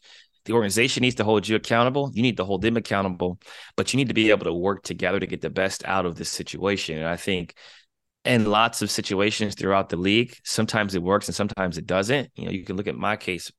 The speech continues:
for instance, right? Like, I played alongside Dame for a very long time, and we get what we believe is the best out of the marriage, right? And we get to that point where we feel like, is this the ceiling?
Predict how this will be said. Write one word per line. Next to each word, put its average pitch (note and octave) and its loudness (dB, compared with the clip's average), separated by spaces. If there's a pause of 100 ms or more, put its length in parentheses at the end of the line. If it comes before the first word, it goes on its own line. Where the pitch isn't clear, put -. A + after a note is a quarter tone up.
for - -10
instance, D#2 -10
right? F#2+ 0
Like, E2+ -6
I F#2+ 0
played G2+ 0
alongside F#2+ 0
Dame F#2+ 0
for E2+ -6
a E2 -8
very G2+ 2
long A2+ 0
time, A2+ -2 (400)
and G2 -2
we A2 2
get B2 0
what F#2+ 0
we G#2+ 2
believe G2+ 2
is F2 -6
the F#2 -4
best F#2+ -2
out F2+ 0
of F2 -4
the F2+ -2
marriage, A2+ -2
right? G2 0
And F2+ -6
we F#2 -4
get G2+ -4
to - -10
that F2+ 0
point F#2+ -2
where F2+ 2 (500)
we G2+ 0
feel G2+ 2
like, F#2 0 (120)
is F2+ -6
this F#2+ -2
the G2+ -6
ceiling? A2+ 0